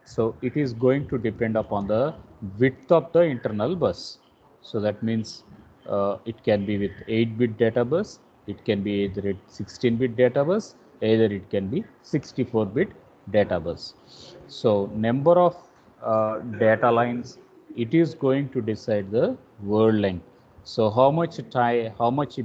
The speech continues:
bits, so how many bits it can process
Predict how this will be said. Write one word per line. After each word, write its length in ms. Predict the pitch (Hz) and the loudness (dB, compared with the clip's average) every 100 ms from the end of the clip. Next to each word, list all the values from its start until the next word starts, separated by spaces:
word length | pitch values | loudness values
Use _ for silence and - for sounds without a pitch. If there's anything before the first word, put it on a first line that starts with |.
| 98 | -2
bits, 400 | 123 127 120 - _ _ _ _ _ | 2 2 0 -14 _ _ _ _ _
so 580 | - - 110 104 101 110 _ _ _ _ | -12 -4 0 0 -2 -10 _ _ _ _
how 180 | 110 123 | 2 2
many 420 | 139 143 147 143 - _ _ _ _ _ _ _ _ _ | 0 -4 -6 -10 -16 _ _ _ _ _ _ _ _ _
bits 540 | 117 117 - - - - - - _ - - _ _ _ _ _ _ _ - | -2 -2 -4 -18 -20 -20 -20 -20 _ -20 -20 _ _ _ _ _ _ _ -8
it 160 | 110 - - | -8 -8 -4
can 560 | 117 110 107 104 104 - _ - - _ _ _ | -2 -2 -4 -8 -10 -14 _ -20 -20 _ _ _
process 800 | - 104 107 - 202 - - - | -2 0 0 0 -4 -4 -16 -20